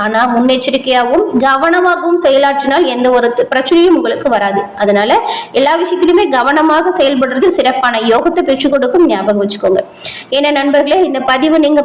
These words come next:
பயன்பெறும் வகையில் அமைஞ்சிருக்கும்னு நினைக்கிறோம். இந்த பதிவு பிடிச்சிருந்தா லைக் பண்ணுங்க, ஷேர் பண்ணுங்க, உங்களோட கமெண்ட்டையுமே நீங்க சொல்லுங்க. நீங்க இப்பதான் ஃபர்ஸ்ட் டைம் நம்மளோட சேனலை பாக்குறவங்களா இருந்தா மறக்காம சப்ஸ்கிரைப் பண்ணி வச்சு கூட வர பெல் ஐகானை கிளிக் பண்ணி வச்சுக்கோங்க. அப்பதான் நாங்க போடுற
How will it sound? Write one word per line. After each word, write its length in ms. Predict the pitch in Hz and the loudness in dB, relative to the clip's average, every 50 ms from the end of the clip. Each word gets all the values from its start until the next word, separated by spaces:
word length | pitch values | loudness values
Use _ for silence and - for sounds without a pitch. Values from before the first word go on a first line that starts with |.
| 285 | 0
பயன்பெறும் 460 | 262 262 285 277 285 294 285 285 285 277 | 0 -2 0 0 2 2 2 2 2 0
வகையில் 280 | 285 294 294 285 277 262 | 0 2 2 2 2 0
அமைஞ்சிருக்கும்னு 540 | 262 262 269 269 269 262 - 285 277 269 254 | -2 -2 -2 -2 -2 0 0 0 0 0 0
நினைக்கிறோம். 340 | 254 247 247 277 294 370 381 359 277 | -2 -2 -2 0 0 0 2 2 0
இந்த 140 | 233 226 226 233 | 0 0 0 0
பதிவு 220 | 220 233 240 247 247 240 | 0 0 2 2 2 2
பிடிச்சிருந்தா 480 | 247 233 233 - 269 254 262 285 349 330 254 220 | 0 0 -2 -2 -2 0 0 2 2 0 0 0
லைக் 180 | 220 233 - - 294 | -2 -2 0 0 0
பண்ணுங்க, 240 | 302 294 302 330 - - - - | 0 0 -2 -4 -4 -4 -2 -2
ஷேர் 240 | 262 254 262 262 262 | -2 0 0 0 0
பண்ணுங்க, 260 | 294 285 277 277 339 330 339 - - | 0 0 0 0 0 0 -2 -2 -2
உங்களோட 260 | 254 254 233 226 226 226 220 220 226 - - - - - - - | 0 0 2 2 4 4 4 2 0 -2 -8 -12 -14 -8 -4 -2
கமெண்ட்டையுமே 500 | 311 320 359 392 381 349 359 330 339 370 320 | 0 2 2 2 2 2 2 2 2 2 2
நீங்க 160 | 277 277 285 277 - | 0 0 -2 -2 -2
சொல்லுங்க. 280 | 226 220 214 202 196 180 202 - - - - - - - 240 | -2 0 0 -2 -2 -4 -6 -8 -12 -20 -20 -20 -8 -4 -2
நீங்க 160 | 254 269 262 262 | 0 0 0 0
இப்பதான் 320 | 262 269 247 339 392 392 - | 0 0 0 0 0 0 0
ஃபர்ஸ்ட் 220 | 311 285 - - | 0 -2 0 2
டைம் 140 | 359 349 330 | 2 4 4
நம்மளோட 280 | 311 302 285 277 277 277 277 | 4 2 2 0 0 0 0
சேனலை 260 | 285 277 285 311 311 277 269 | -2 0 0 0 0 0 0
பாக்குறவங்களா 420 | 254 254 254 277 269 269 269 254 | 0 0 0 0 0 0 0 -2
இருந்தா 160 | 240 240 269 349 330 294 | -2 0 0 2 2 2
மறக்காம 460 | 254 285 285 285 339 349 339 359 381 349 | 2 0 0 0 0 2 2 2 2 0
சப்ஸ்கிரைப் 360 | 294 370 349 - 311 311 311 311 | 0 -2 -2 0 0 0 0 0
பண்ணி 160 | 285 294 311 294 | 0 0 0 0
வச்சு 200 | 311 311 - 320 302 - | 0 0 0 -2 0 0
கூட 160 | 269 254 247 240 226 | 0 0 0 0 0
வர 120 | 226 226 208 | 0 0 0
பெல் 140 | 226 240 269 311 | 0 0 0 0
ஐகானை 260 | 311 330 330 320 320 330 | 0 2 2 2 2 2
கிளிக் 200 | 285 262 277 294 | 0 0 0 -2
பண்ணி 140 | 277 269 254 247 | -2 -2 -2 -4
வச்சுக்கோங்க. 460 | 254 - - - 220 226 226 226 240 359 403 381 - - - - - - | -4 -6 -4 -2 -2 0 2 2 2 2 0 0 -2 -4 -6 -6 -6 -4
அப்பதான் 320 | - - 302 311 339 339 330 | -2 0 0 2 2 2 2
நாங்க 160 | 311 311 320 320 320 | 2 2 0 0 0
போடுற 180 | 294 277 285 | 0 0 0